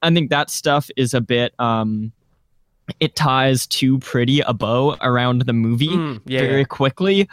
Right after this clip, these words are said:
Speaker 1: But the, the final image of the monolith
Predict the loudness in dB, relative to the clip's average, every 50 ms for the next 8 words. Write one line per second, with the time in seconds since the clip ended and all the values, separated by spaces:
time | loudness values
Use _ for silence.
0 | -14 -6 _ -2 0 2 2 0 2 4 2 2 2 0 0 0 0 0 0 0
1 | 0 2 2 2 2 2 2 2 0 0 2 2 2 2 2 2 2 0 0 0
2 | 0 2 2 2 2 2 2 0 2 2 2 2 2 0